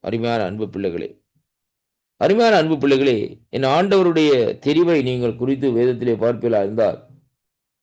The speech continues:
அவர் ஞானிகளை தெரிந்து கொள்ளவில்லை, பைத்தியர்களை இந்த நாட்களிலே தெரிந்து கொண்டிருக்கிறார். ஏன் அப்படியாக வேதம் இந்த நாட்களிலே சொல்லுகிறது என்றால், ஞானி தன்னுடைய ஞானத்தை குறித்தே பேசிக்கொள்ளுவான்,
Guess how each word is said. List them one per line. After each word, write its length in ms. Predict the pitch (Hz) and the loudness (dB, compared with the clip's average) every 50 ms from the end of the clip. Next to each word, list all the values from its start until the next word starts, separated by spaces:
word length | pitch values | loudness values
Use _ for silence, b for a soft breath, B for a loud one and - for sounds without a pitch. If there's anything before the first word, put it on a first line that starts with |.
| _ _ _ | _ _ _
அவர் 200 | - 131 139 120 120 120 | 0 0 0 0 -2 -2
ஞானிகளை 520 | 135 147 170 202 226 226 208 185 175 156 139 120 - | -2 0 0 2 2 2 2 4 2 2 0 0 -2
தெரிந்து 300 | 104 123 131 135 135 139 127 | -4 -4 -4 -2 -4 -2 -2
கொள்ளவில்லை, 540 | 123 123 123 113 104 95 - - 104 92 80 - - _ _ _ _ _ _ _ _ _ _ _ _ _ _ - | -2 -2 -4 -4 -6 -6 -6 -6 -6 -6 -6 -8 -16 _ _ _ _ _ _ _ _ _ _ _ _ _ _ 0
பைத்தியர்களை 680 | 131 147 165 160 - 170 170 160 156 160 160 160 165 180 | 0 2 2 0 2 2 2 4 4 4 4 4 2 2
இந்த 120 | 170 135 117 113 | 0 -2 -2 -2
நாட்களிலே 340 | 120 120 113 123 123 123 110 - | -2 -2 -2 -4 -4 -4 -4 -6
தெரிந்து 320 | - 110 120 120 113 110 | -6 -6 -6 -4 -4 -6
கொண்டிருக்கிறார். 580 | 104 104 104 90 85 92 87 - - - - - _ _ _ _ _ _ _ _ _ _ _ _ _ _ _ _ _ _ _ _ _ _ _ - | -6 -6 -8 -8 -10 -10 -10 -10 -12 -12 -12 -14 _ _ _ _ _ _ _ _ _ _ _ _ _ _ _ _ _ _ _ _ _ _ _ 6
ஏன் 260 | 143 190 233 226 208 | 6 8 8 8 6
அப்படியாக 480 | 165 147 175 165 170 165 165 170 156 175 160 139 123 107 | 4 4 4 6 8 8 8 6 6 6 4 4 4 4
வேதம் 340 | 107 131 147 147 151 143 131 | 2 2 2 2 2 0 -2
இந்த 120 | 123 123 123 | -2 -2 -2
நாட்களிலே 440 | 123 127 123 127 127 123 123 117 107 101 - - | -2 -2 -2 -4 -2 -2 -2 -2 -4 -4 -6 -8
சொல்லுகிறது 420 | 113 120 131 131 123 120 110 110 107 | -6 -4 -2 -2 -4 -4 -4 -6 -8
என்றால், 340 | 107 104 113 107 92 101 - - _ _ _ _ _ _ b b b b b b b b | -6 -4 -2 -2 -2 -4 -8 -16 _ _ _ _ _ _ b b b b b b b b
ஞானி 480 | 104 117 135 147 165 196 214 208 175 151 135 123 131 131 - _ _ _ | -8 -4 -2 0 0 0 0 0 -2 -2 -4 -6 -8 -12 -16 _ _ _
தன்னுடைய 360 | - 135 151 165 165 160 151 135 117 | -4 -2 -2 0 0 0 0 0 0
ஞானத்தை 500 | 113 127 139 151 170 180 170 147 143 139 131 | 0 0 0 0 0 0 -2 -2 -2 -4 -2
குறித்தே 360 | 110 131 139 143 127 139 147 131 - 127 | -2 -4 -4 -4 -4 -4 -4 -4 -4 -4
பேசிக்கொள்ளுவான், 760 | 127 127 123 131 117 104 117 113 110 113 110 107 98 - | -6 -6 -6 -8 -6 -6 -6 -4 -2 -2 0 -2 -2 -4